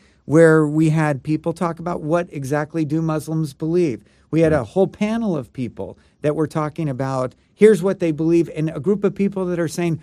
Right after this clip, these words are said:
Speaker 1: "We want to have a conversation with these people. Here's the places that we can connect with them."
Speaker 2: That's right. And I think there's something to be exactly said,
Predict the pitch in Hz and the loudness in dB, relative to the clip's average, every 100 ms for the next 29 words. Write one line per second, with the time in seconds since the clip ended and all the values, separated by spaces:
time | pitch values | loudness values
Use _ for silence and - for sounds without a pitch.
0 | _ - 165 247 220 185 185 165 151 156 | _ 0 6 6 6 0 -2 -4 -4 -4
1 | 147 151 147 151 143 156 147 - 143 131 | -6 -6 -8 -6 -6 -4 -4 -4 -6 -2
2 | 147 - 139 - 151 143 123 - _ - | -4 -4 -6 -4 -4 -2 -4 -6 _ 4
3 | 302 254 180 151 143 156 131 147 156 147 | 4 4 -4 -4 -4 -6 -6 -4 -6 -6
4 | 151 - 170 185 208 - 135 98 - - | -8 -4 -2 -2 -4 -8 -12 -12 -16 -10
5 | 101 101 123 98 - 139 143 - 302 - | -6 -2 -2 -2 -2 -2 -2 -2 -4 0
6 | 139 - 160 160 147 143 120 107 - 101 | -2 -2 -6 -6 -6 -4 -2 -2 -6 -10
7 | 101 117 135 - 156 151 - 98 85 87 | -4 -2 -2 -2 -6 -6 -4 -6 -6 -10